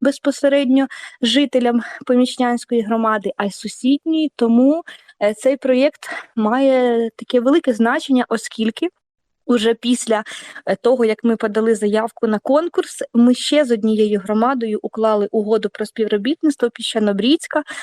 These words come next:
стосовно, е, спільного утримання комунального закладу «Інклюзивно-ресурсний центр» і, відповідно, надання якісних послуг дітям з особливими потребами вже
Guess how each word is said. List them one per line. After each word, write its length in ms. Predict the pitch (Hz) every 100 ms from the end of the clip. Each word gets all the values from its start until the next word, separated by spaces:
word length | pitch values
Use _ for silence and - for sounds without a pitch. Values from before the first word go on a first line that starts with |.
| -
стосовно, 800 | - 240 220 262 240 220 214 208 -
е, 240 | 196 196 190
спільного 600 | - - 233 220 208 208
утримання 500 | - 226 214 202 196
комунального 640 | 202 202 208 202 202 190
закладу 420 | 190 202 202 196
«Інклюзивно-ресурсний 1040 | 190 196 196 202 196 190 185 - 185 - 185
центр» 420 | - 254 339 311 277
і, 100 | 262
відповідно, 580 | 254 - 262 269 247 247 - - _ -
надання 760 | 214 226 233 240 254 254 240 -
якісних 640 | 220 262 247 226 - 233 - _ -
послуг 440 | 254 262 - 233
дітям 300 | 226 233 226
з 40 |
особливими 520 | 233 - 220 240 226 220
потребами 520 | 220 247 262 254 247
вже 260 | 220 240